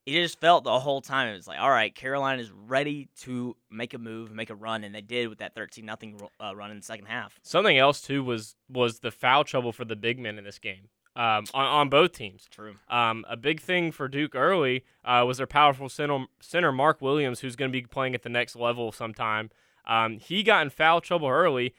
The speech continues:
Speaker 2: He finished with four personal fouls and was playing with four down the stretch. But then his backup, uh, coming in off the bench, Theo John, he also had four personal fouls, and they got a lot of those in the first half. Um,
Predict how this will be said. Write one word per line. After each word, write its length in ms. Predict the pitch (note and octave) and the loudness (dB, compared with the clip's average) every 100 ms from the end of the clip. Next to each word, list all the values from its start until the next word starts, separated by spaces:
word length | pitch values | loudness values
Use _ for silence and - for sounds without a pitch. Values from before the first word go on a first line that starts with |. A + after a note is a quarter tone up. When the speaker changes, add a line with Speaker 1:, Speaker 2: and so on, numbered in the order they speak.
| _ | _
Speaker 2:
He 140 | C#3+ | -8
finished 280 | C#3 E3+ E3 | -2 -2 -2
with 120 | C#3+ | -4
four 180 | - D3+ | -4 -4
personal 380 | C#3+ D#3 D3 C#3 | -2 -4 -4 -8
fouls 420 | - C3+ C#3+ C#3+ | 0 4 6 4
and 80 | C3+ | 0
was 120 | B2 | -8
playing 280 | - C#3+ C#3+ | -4 0 0
with 100 | C3 | -2
four 200 | - C#3 | -2 2
down 160 | C3+ B2+ | 2 2
the 80 | |
stretch. 420 | - D3+ D3 B2+ - _ _ | -4 2 2 2 -6 _ _
But 100 | C#3+ | -2
then 120 | F3 | 0
his 240 | E3 F3+ D3 | 2 0 0
backup, 560 | C#3+ E3 - C#3+ C3 - _ _ | 2 2 2 0 0 -4 _ _
uh, 100 | - | -6
coming 240 | B2+ D#3 D#3 | -4 -2 -2
in 80 | D#3 | 0
off 140 | D3+ | -2
the 60 | C3+ | -4
bench, 260 | C#3 D3 | -6 -6
Theo 300 | - D#3 D3+ | -6 0 0
John, 320 | B2 C3+ E3 C3+ | 2 4 4 4
he 200 | D#3 E3+ | 0 2
also 320 | E3 G#3 C#3+ | 2 2 0
had 160 | C3+ | -2
four 200 | B2 C#3 | -2 -4
personal 340 | B2 C3+ B2+ B2 | -2 -4 -6 -10
fouls, 360 | B2+ B2 B2+ | 0 2 2
and 80 | C3 | 0
they 100 | C#3 | -4
got 160 | D3 C#3+ | 2 2
a 40 | |
lot 220 | A#2+ C#3 | 4 4
of 60 | D#3+ | 4
those 200 | C3 A#2+ | 0 -4
in 60 | B2 | -6
the 60 | |
first 300 | - C3+ - | -8 -8 -6
half. 340 | C#3 D3 A2+ _ _ _ _ | -4 -2 -4 _ _ _ _
Um, 480 | - A#2 A#2 A2+ A2+ | -4 0 2 0 -4